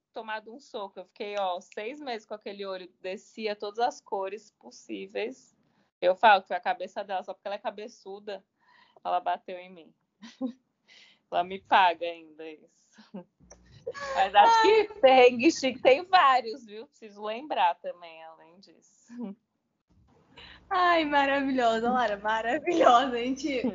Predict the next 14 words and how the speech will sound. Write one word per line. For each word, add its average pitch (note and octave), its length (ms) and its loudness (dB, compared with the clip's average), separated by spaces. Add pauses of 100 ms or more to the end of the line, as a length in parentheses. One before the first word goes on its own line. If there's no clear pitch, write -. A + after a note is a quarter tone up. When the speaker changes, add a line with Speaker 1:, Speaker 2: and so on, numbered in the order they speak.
Speaker 2:
ama C4+ 480 0
saber A#3+ 380 -4
esses A#3+ 300 -6
perrengues B3 500 -2
chiques, A#3 380 -12
assim. A#3+ 480 -4 (360)
Speaker 1:
Pois F#3+ 280 -2
é, A#3+ 160 6
Speaker 2:
Exato. A#3 100 0
Speaker 1:
saiu A3 240 0
de A#3 80 -6
ambulância B3 840 -10
do G3 100 -12 (120)
treino. E3+ 460 -16